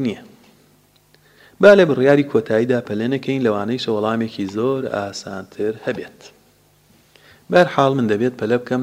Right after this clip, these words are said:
دایکم چاوەڕێم دەکات. ئالبێرتۆ تا بەر دەرگاکە ڕەوانەی کرد و لە کاتی ڕۆیشتندا وتی، «دیسان یەکتر دەبینین، هیلدەی خۆشەویست.» و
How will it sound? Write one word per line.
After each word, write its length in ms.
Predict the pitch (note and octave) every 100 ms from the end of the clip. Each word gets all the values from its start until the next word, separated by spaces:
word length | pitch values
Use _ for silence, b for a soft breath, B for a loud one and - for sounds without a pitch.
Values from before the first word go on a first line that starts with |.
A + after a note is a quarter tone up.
| A#2+
دایکم 300 | G2+ G2 G2+ -
چاوەڕێم 400 | F#2 F#2+ G#2 A#2
دەکات. 300 | B2+ - - - _ _ _ b b b b C3
ئالبێرتۆ 500 | A#2 A2 G#2 A#2+ C3+ C#3
تا 100 | A2+ G2+
بەر 120 | G#2+ G2+
دەرگاکە 420 | F#2+ G2 F#2+ B2+ A#2
ڕەوانەی 400 | G2 G2 F#2+ -
کرد 220 | C3+ C#3
و 140 | D3+ D#3 B B -
لە 60 | B2
کاتی 320 | E3 D#3+ C3+
ڕۆیشتندا 480 | A2 G2+ - A2+ A#2 B2
وتی، 240 | A#2 G2 - _ - _ b b -
«دیسان 400 | A2 - B2 B2 G#2+
یەکتر 260 | - G#2 F#2+
دەبینین، 500 | G2 F#2+ G2 G#2+ A2 G2+
هیلدەی 400 | F#2+ F#2+ F#2+ G2 -
خۆشەویست.» 500 | C#3 - F2+ - - _ _ _
و 20 | _